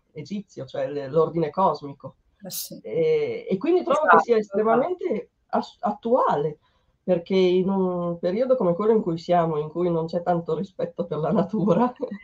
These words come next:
Speaker 2: <laughs>
Speaker 1: vediamo che loro forse avevano un, un, veramente un sentimento estremamente, l-, l-, scrivendo il libro e scegliendo i testi,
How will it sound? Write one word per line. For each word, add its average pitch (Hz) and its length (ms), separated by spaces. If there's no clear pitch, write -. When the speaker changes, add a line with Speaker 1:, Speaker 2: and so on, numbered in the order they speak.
Speaker 2:
<laughs> 254 1200
Speaker 1:
vediamo 285 360
che 240 140
loro 294 240
forse 269 260
avevano 233 460
un, 196 580
un, 196 760
veramente 233 460
un 202 100
sentimento 233 1400
estremamente, 233 840
l-, 220 40
l-, - 420
scrivendo 262 540
il 247 100
libro 220 280
e 185 40
scegliendo 226 380
i 214 80
testi, 262 460